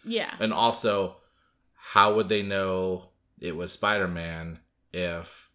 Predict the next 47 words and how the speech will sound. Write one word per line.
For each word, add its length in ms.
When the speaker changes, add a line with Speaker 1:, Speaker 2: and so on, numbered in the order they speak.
Speaker 2:
he 220
was 500
not 380
Spider-Man? 480
He 100
was 140
Peter 180
Parker 400
talking 460
to 180
the 400
M 180
I 160
T, 540
uh, 200
rec-, 180
you 80
know, 60
whatever, 580
recruit 640
or 120
whatever 220
the 80
Speaker 1:
Oh, 20
Speaker 2:
hell 180
Speaker 1:
that's 80
a 40
Speaker 2:
she 60
Speaker 1:
good 180
Speaker 2:
was. 100
Speaker 1:
point. 380
They 240
were 240
just 240
Speaker 2:
Um, 300
I 100
get, 240
well, 260
the 160
helicopter 800
is 200
broadcasting, 760
watching 400
him, 260
right? 340
Speaker 1:
That's 300
true. 240